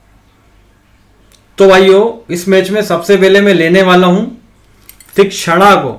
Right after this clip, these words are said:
महेश तीक्षणा। पूरे World Cup में कुछ नहीं करा बंदे ने,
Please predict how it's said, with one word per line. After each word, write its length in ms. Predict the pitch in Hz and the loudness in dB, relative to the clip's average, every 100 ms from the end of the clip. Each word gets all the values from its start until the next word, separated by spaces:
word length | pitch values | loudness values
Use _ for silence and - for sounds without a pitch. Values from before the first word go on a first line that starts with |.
| - _ _ _ _ - _ _ _ _ _ - - - | -18 _ _ _ _ -20 _ _ _ _ _ -20 -20 -10
महेश 340 | 139 175 180 - | -4 -4 -4 -8
तीक्षणा। 380 | 170 - 143 107 - _ _ _ _ _ _ _ _ | -10 -10 -12 -14 -18 _ _ _ _ _ _ _ _
पूरे 180 | 160 208 | -6 -4
World 260 | 147 147 151 | -2 -2 -2
Cup 160 | 190 | -4
में 120 | 202 190 | -4 -6
कुछ 200 | 160 156 | -6 -8
नहीं 160 | 165 | -6
करा 180 | 147 143 | -6 -6
बंदे 300 | 120 110 107 | -8 -12 -14
ने, 180 | 101 | -16